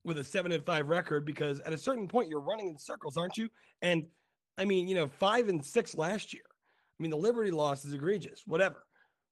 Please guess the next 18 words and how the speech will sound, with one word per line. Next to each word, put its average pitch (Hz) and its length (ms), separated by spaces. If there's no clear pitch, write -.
But 156 280
you 165 160
don't 185 380
have 214 200
those 214 260
non-conference 196 760
gimmies. - 540
It 196 60
was 208 180
a 185 80
seven 233 300
and 185 120
five 196 220
team 214 220
last 208 320
year, 151 180
and 165 120
it's, 156 100